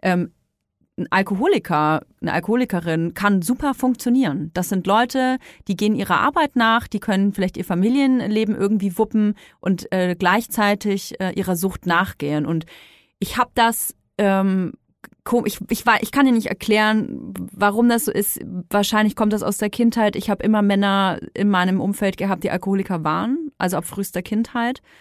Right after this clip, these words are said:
Und hab dann, ich weiß nicht, ob das die Erklärung oder Zufall ist, frage ich mich selbst, sehr viele Beziehungen gehabt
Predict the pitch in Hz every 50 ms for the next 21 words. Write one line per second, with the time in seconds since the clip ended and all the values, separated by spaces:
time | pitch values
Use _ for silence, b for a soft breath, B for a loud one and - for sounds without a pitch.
0 | b b b b b b _ - 196 196 196 202 202 196 - - - - - 220
1 | - - _ _ - 190 190 220 233 240 247 247 247 - - _ _ _ _ _
2 | _ - - - 214 220 220 220 - 214 - - 196 185 - - 240 233 240 233
3 | 226 214 190 190 190 175 175 - - 277 277 - - 247 240 226 - - 226 233
4 | - - - - - 190 202 196 - 185 175 - - 190 185 196 196 - - -
5 | b b b b b b b _ - 208 214 208 214 208 190 196 160 - - -
6 | 226 226 202 196 180 165 170 156 165 170 175 180 185 185 - - - -